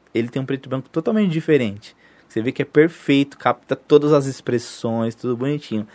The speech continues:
Você vê um preto e branco, eu sei que é dele. É da hora isso.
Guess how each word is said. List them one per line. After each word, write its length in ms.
Você 120
vê 80
um 80
preto 220
e 40
branco, 440
eu 100
sei 200
que 140
é 40
dele. 460
É 120
da 180
hora 300
isso. 320